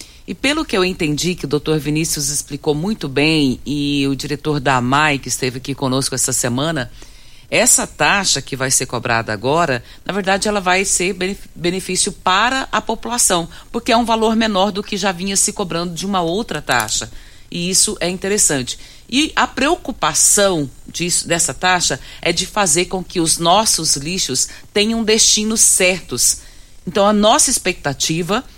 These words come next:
é que venha a acontecer isso. Acontecendo isso, com certeza, a população vai entender, eh, fazer o seu descarte de forma responsável, eh,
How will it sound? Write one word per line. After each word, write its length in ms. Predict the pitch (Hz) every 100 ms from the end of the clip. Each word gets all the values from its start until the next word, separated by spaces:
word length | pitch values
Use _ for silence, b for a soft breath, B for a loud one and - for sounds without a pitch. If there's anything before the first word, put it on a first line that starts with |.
| B
é 120 | 185
que 180 | 190 277
venha 460 | 175 160 170 208 -
a 120 | 226
acontecer 640 | 254 233 233 247 - 254 262
isso. 320 | 175 - 156 B B
Acontecendo 920 | 180 - 277 339 190 180 165 147 139
isso, 300 | 175 214 -
com 260 | - 196 247
certeza, 680 | - 147 117 160 196 147 135 B B B
a 320 | 139 151 147
população 640 | - 190 190 175 - 165 151
vai 200 | 160 165
entender, 680 | 160 160 143 139 156 262 B B B B -
eh, 220 | 156 156
fazer 380 | 202 185 220 214
o 60 |
seu 240 | 185 196 180
descarte 640 | 160 - 165 151 147 139
de 160 | 139
forma 540 | 156 - 143 143 135 120
responsável, 1080 | - 165 233 - 175 151 - 151 135 156 233 - B B B B
eh, 640 | 147 147 147 143 143 135